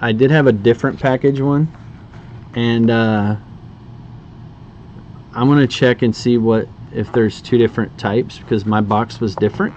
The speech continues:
And I'll check on that before I might open that later on. I might not. Uh, not sure what's in this box. Let's see what's happening in here. Okay.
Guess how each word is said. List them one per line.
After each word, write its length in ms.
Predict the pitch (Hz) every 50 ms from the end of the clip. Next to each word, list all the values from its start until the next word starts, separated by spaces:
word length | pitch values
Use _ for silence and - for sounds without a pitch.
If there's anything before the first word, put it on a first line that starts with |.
| - - - - - - - - - - - - - - - - - - -
And 400 | - 120 117 113 110 110 104 98 - -
I'll 160 | 104 113 117
check 320 | - - - 131 123 -
on 120 | 131 120 117
that 180 | 113 117 113 78
before 340 | 101 - - - 113 110 107
I 80 | 107
might 240 | 104 104 104 101 98
open 320 | 95 95 92 - 104 95
that 240 | 98 95 90 - -
later 260 | 92 98 101 95 95
on. 380 | 92 92 92 92 92 95 101 107 - - - -
I 80 | - 101
might 380 | 104 104 107 101 98 92 - -
not. 260 | 87 69 69 64 58 - - - - - - - - - - - - - - - - - - - - - - -
Uh, 560 | - 73 101 101 - - 90 92 104 113 107 - - - - - - - - - - - - - - - - - - - - - - - - - - - - - - - - - - - - - -
not 240 | 113 123 135 131 -
sure 180 | - - 151
what's 240 | 135 135 127 - -
in 140 | 131 127 127
this 180 | 131 156 170
box. 640 | - - 101 98 98 127 196 208 - - - - - - - - - - - - -
Let's 180 | 131 117 107 -
see 200 | - - 113 110
what's 260 | 107 110 110 101 -
happening 460 | - 113 107 101 - - 113 113 110
in 120 | 110 113 113
here. 380 | 113 117 117 107 113 104 110 - - - - - - - - - - - - - - - - - - - - - - - - - - - - - - - - - - - - - - - - - - - - - - -
Okay. 340 | - 98 101 113 143 156